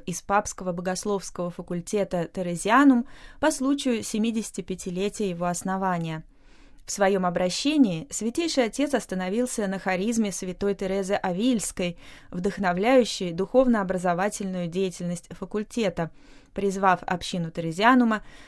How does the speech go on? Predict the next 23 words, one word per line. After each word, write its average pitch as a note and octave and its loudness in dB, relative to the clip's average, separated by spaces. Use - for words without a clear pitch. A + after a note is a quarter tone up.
возрастать A#3+ 2
в F3 -6
любви F#3 -4
и F3 -6
служении E3 -4
церкви. E3+ -4
Семьдесят B3 4
пять F#3+ -2
лет F3+ -2
назад G3 2
данный F3+ 0
факультет A3+ -2
был C#4 4
основан B3+ 4
с - -8
целью A3+ 0
углубления G3 0
богословия F3+ -2
духовности B3 2
в - -10
свете G#3+ -2
антропологического F3+ -2
вопроса. G3 0